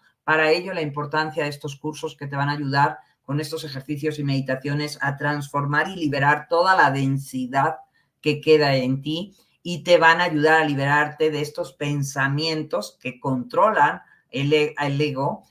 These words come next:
y que nos alejan de nuestro propio centro, del objetivo, de nuestro equilibrio, ¿eh? Entonces es momento de darte cuenta y agradecer que cada situación que vives, ¿eh?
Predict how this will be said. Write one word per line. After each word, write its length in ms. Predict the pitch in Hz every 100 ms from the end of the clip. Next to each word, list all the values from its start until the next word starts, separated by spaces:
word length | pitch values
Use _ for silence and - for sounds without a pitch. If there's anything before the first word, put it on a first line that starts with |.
| _ -
y 140 | 151
que 120 | 196
nos 200 | 190 185
alejan 480 | 175 175 196 214 208
de 100 | 175
nuestro 400 | 160 143 151 139
propio 400 | 143 139 151 143
centro, 600 | 139 127 120 113 104 - _ _
del 300 | 120 143 147
objetivo, 800 | 139 - 139 135 165 175 151 120
de 100 | 123
nuestro 360 | 131 131 - 135
equilibrio, 760 | - 135 147 151 123 113 - _ _ _
¿eh? 300 | 127 170 208 _ -
Entonces 400 | 147 160 175 185
es 80 | 175
momento 880 | 170 175 202 208 - 170 226 - _ _ _ -
de 540 | 139 170 175 190 -
darte 440 | 151 170 185 180 -
cuenta 400 | 190 180 180 165
y 100 | 156
agradecer 680 | 143 160 156 156 156 156 -
que 220 | 170 _
cada 240 | 185 202
situación 640 | - 202 165 151 165 160 -
que 140 | 143
vives, 680 | 147 190 151 135 - - _ _ _ _ -
¿eh? 320 | 147 220